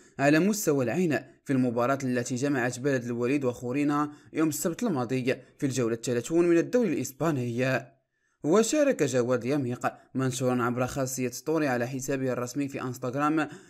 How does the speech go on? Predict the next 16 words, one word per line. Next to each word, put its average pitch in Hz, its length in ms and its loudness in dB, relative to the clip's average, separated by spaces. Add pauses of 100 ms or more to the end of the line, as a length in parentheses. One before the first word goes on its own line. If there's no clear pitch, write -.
(100)
يوضح 180 460 2
فيه 180 440 0 (180)
حالته 135 460 2
الصحية 160 800 2
جراء 220 460 2
الإصابة 123 760 0 (120)
كاتبا: 160 640 0 (280)
"الحمد 214 420 0
لله 175 600 -2
والشكر 131 480 -4
لله، 127 440 0 (200)
جاءت 127 320 -2
الفحوصات 127 560 -4
إيجابية 135 520 -2
ومطمئنة 127 600 -2
للغاية، 120 600 -4